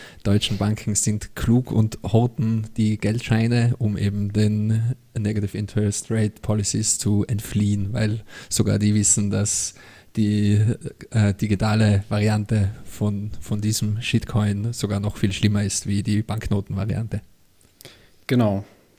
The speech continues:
Speaker 2: Die Banken treffen Vorkehrungen, solltet ihr also auch tun.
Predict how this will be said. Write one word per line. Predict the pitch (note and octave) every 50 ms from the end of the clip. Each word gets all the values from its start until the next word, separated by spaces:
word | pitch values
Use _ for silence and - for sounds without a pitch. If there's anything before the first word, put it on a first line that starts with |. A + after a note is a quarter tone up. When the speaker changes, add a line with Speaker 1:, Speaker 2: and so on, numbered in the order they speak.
| - _ -
Speaker 2:
Die | B2+
Banken | A2+ C3+ C3+ C3+ C3+ C3 A#2
treffen | - - A#2 A#2 - -
Vorkehrungen, | - - - B2 A#2 A#2 - B2+ A2+ G#2 G#2+ G#2+ G#2 G#2 G2+ G2+ A#2 A#2 - - _ _ _ _ _ _
solltet | - - A#2 G#2+ G2+ A#2 G#2 G#2+
ihr | G#2+ G#2+ A2 -
also | G2+ G2+ G2+ G#2+ G#2+
auch | G#2 G2+ -
tun. | - - - - G2 G2